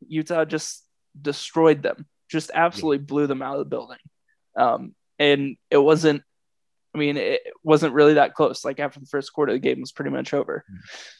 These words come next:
Speaker 2: I mean,
Speaker 1: Um,
Speaker 2: they still can't stop anybody.
Speaker 1: Yeah,
Speaker 2: So,
Speaker 1: that, that's the thing.
Speaker 2: yeah.
Speaker 1: You gotta just embrace outscoring people, I think, at
Speaker 2: Yeah,
Speaker 1: this point.
Speaker 2: that, that's part of it. If,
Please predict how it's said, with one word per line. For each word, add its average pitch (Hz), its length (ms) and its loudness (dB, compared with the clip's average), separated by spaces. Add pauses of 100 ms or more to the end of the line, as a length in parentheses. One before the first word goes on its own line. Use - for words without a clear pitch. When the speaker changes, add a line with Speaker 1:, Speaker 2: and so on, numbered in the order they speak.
(360)
Speaker 2:
I 139 100 4
mean, 131 180 10
Speaker 1:
Um, 127 80 -4
Speaker 2:
they 110 60 -6
still 160 160 0
can't 117 240 -2
stop 85 260 0
anybody. 82 500 -4 (880)
Speaker 1:
Yeah, - 160 8
Speaker 2:
So, 120 80 6
Speaker 1:
that, 104 280 4 (460)
that's 190 220 4
the 214 100 6
thing. 185 260 6
Speaker 2:
yeah. 143 60 -8
Speaker 1:
You 147 120 -4
gotta 156 280 6
just 156 260 -2
embrace 147 680 0
outscoring 143 580 0
people, - 320 -10
I - 80 -2
think, - 240 -10
at 127 120 -6
Speaker 2:
Yeah, - 60 -10
Speaker 1:
this - 120 -12
point. - 300 -14 (200)
Speaker 2:
that, 127 220 -2
that's 127 260 -2
part 143 220 4
of 107 100 0
it. 104 140 -2
If, 113 220 -6